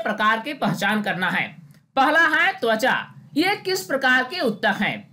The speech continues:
इसका जवाब होगा सल्की एपिथेलियम उत्तक। अगला है पौधे का वल्क,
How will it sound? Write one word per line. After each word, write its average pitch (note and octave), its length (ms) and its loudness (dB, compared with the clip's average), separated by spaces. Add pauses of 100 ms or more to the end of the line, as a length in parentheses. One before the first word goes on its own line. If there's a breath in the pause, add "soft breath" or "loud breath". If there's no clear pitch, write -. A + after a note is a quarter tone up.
(360)
इसका E4+ 280 2
जवाब D4+ 360 2
होगा D4+ 520 2
सल्की C#4 540 -2
एपिथेलियम A3+ 600 0
उत्तक। F3 560 -4 (640)
अगला D#4 300 4
है D#4+ 240 2 (120)
पौधे C4 400 2
का E4+ 500 0
वल्क, G3 340 2